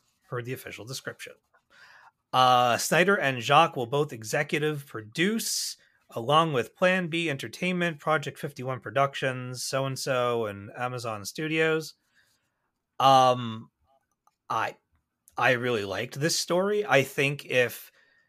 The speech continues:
they can do this in a very, like, cool way visually, this could be awesome,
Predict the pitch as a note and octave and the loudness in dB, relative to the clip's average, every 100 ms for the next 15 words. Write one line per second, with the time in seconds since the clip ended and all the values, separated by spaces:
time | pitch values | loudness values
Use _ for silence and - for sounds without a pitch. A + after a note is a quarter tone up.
0 | _ _ C3 C3 C3+ D3+ C3 B2 C3 C3+ | _ _ -4 0 0 0 -4 -4 -2 0
1 | D3 D3 C#3+ - - B2+ B2 A#2+ A2+ A2 | 0 0 0 -4 -6 -6 -6 -4 -4 -4
2 | G#2+ A2+ C3 C3+ B2+ A#2+ - _ _ C3+ | -6 -2 0 2 0 -4 -10 _ _ -10
3 | A2+ - _ _ - - C3+ C#3+ C#3+ B2+ | -10 -10 _ _ -18 -8 -4 -2 -2 -2
4 | B2+ B2+ G2 G2+ G#2+ A#2 E3 G#3+ A3 C4+ | -2 -2 -4 -8 -8 -4 2 2 4 2
5 | C#4 C4+ _ _ _ _ _ _ _ _ | 0 -8 _ _ _ _ _ _ _ _
6 | C#3 B2 B2+ - - - C#3 A#2 A2+ G#2+ | -12 -6 -4 -2 -4 -2 -4 -2 -2 0
7 | A2 - E3 G3 | -2 0 -2 -4